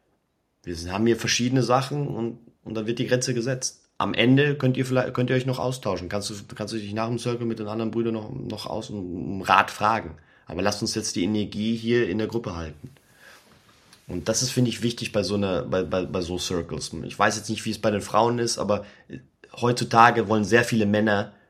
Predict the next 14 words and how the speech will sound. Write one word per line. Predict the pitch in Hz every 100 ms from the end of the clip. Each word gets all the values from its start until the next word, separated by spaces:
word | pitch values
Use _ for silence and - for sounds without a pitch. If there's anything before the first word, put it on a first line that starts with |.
| _ _ -
junge | 110 135 113
Männer | 107 110 98 92
wollen | 101
Man | 107 110
Circles | - 98 95 -
halten. | 107 104 - 73 - _ _ _ -
Und | 101
die | 104
wissen | 165 -
einfach | - 127 113
nicht, | 110 107 101
wie | 117
man | 120 107
so, | 107 -